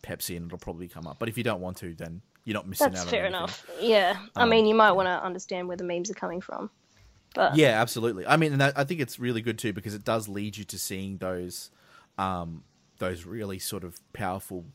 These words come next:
Speaker 1: tweets and, and sort of think pieces as well, 'cause there's been some pretty good think pieces,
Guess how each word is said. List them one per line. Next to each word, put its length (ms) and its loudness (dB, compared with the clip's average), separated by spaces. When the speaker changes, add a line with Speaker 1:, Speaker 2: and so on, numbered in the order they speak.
Speaker 1:
tweets 640 -8
and, 420 -10
and 200 -6
sort 160 -4
of 60 -8
think 220 -8
pieces 240 -8
as 140 -10
well, 120 -6
'cause 160 -8
there's 120 -6
been 160 -4
some 120 -4
pretty 200 -2
good 160 -4
think 200 -8
pieces, 400 -8